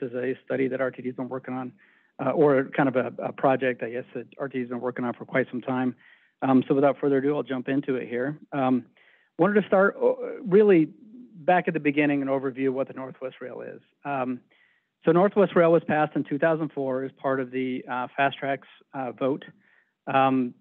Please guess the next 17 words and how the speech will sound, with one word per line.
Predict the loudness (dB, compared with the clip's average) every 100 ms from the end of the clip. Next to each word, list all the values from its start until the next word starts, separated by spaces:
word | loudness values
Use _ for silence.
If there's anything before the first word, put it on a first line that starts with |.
| -2
it | 2 2 0 _ -4
is | -2
a | 2
forty-two | 4 4 4 2
mile | 4 2 0
corridor | 0 2 2 0
that | -2
runs | -8 -10
between | -10 -6 -6
Denver | -6 -4 -4
Union | -2 -4 -6
Station | -8 -8 -6 -10
and | -10
Longmont. | -8 -6 -4 -6 -8 _ _ _ _ _
Uh, | 0 2 2
the | -2 0
first | 2 2 0